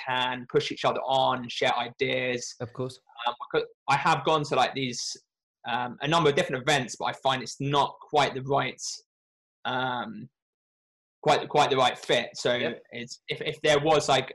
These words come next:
Speaker 1: um, I'd imagine it'd be something, it, it's sort of like a paid for club for people who are quite serious.
Speaker 2: Yep.
Speaker 1: So I find a lot of people, it's like people who are just starting out or they have the ideas, but I think it'd be good to have a club where people are actually doing it.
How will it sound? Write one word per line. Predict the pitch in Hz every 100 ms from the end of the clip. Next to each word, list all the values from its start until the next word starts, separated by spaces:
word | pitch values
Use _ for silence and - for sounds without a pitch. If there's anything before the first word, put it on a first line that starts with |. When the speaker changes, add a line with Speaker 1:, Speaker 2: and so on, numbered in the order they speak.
| 120
Speaker 1:
um, | 123 127 127 123 120
I'd | 127
imagine | 143 139
it'd | 127
be |
something, | 127 139 120
it, | 120 131 117
it's | 123 123
sort | 135
of | 127
like | -
a | -
paid | 143 135
for | 127 123
club | 139 123 -
for | 117
people | 131 123
who |
are | 123
quite | - -
serious. | - 139 135 156 - -
Speaker 2:
Yep. | 113 127 - -
Speaker 1:
So |
I | 135
find | 143 135
a |
lot | 147
of | -
people, | 139 127
it's | 123
like | 123
people | 147 139 131
who |
are |
just | - 135 -
starting | 143 120
out | 143 139 131
or | 120
they |
have | 131 131
the | 131
ideas, | 123 147 135 131 - -
but | 127
I |
think | 131 139
it'd | 139
be | 123
good | 135 233
to | 135
have | 123
a |
club | - 127 131
where | 127
people | 127 -
are | 123
actually | - 123 120
doing | 131 127
it. | 127 123